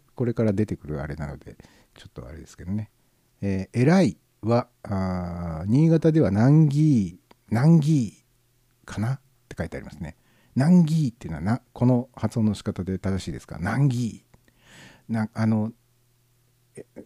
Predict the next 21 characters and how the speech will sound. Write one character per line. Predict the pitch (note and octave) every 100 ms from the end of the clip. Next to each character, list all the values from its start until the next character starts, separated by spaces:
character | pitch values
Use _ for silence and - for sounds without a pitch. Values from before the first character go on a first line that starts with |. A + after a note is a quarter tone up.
| _ -
あ | A2+
れ、 | C3
な | G#2 A#2 E3+
ん、 | F#3+ C#3+ -
難 | D#3 F3+ G3+ F#3+
儀 | F3
っ |
て、 | - - F#2 - _ -
難 | A#2+ E3 F3+
儀 | D#3+
っ | E3+
て | - F2+
い |
う |
の | D2+
あ | C#2+
り |
ま | C#2
す | -
よ | -
ね。 | G#2 -